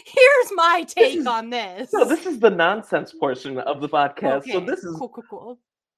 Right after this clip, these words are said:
Speaker 2: So I like that you're thinking about these emaciated, wrinkly, fleshy things, but,
Speaker 1: Mm-hmm.
Speaker 2: like,
Speaker 1: Like
Speaker 2: if
Speaker 1: naked,
Speaker 2: Wookiee
Speaker 1: naked mole rat,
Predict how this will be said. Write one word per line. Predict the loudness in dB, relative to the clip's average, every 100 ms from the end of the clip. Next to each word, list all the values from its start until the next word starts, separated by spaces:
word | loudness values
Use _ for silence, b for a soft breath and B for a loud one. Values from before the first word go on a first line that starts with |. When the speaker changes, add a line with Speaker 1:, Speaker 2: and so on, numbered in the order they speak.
| _
Speaker 2:
So | _ -6 -4 -4
I | -6
like | -4 -6
that | -8
you're | -12 -14
thinking | -18 -14 -10
about | -8 -6 -6 -8 -12 -14
these | -10 -10 -10
emaciated, | -10 -8 -8 -10 -8 -4 -4 -4 -6 -6 -10 -14 _
wrinkly, | -10 -8 -8 -8 -8 -6 -8 -12 _
fleshy | -10 -10 -10 -16
things, | -12 -12 -12 -16 _ _ _ _
but, | -14 -12 -10
Speaker 1:
Mm-hmm. |
Speaker 2:
like, | -10 -12 -16 -20 _ _ _
Speaker 1:
Like | -12
Speaker 2:
if | -8
Speaker 1:
naked, | -4 -2
Speaker 2:
Wookiee | -2
Speaker 1:
naked | -2 -2 -4
mole | -4 -4 -4 -8
rat, | -18 -20 -20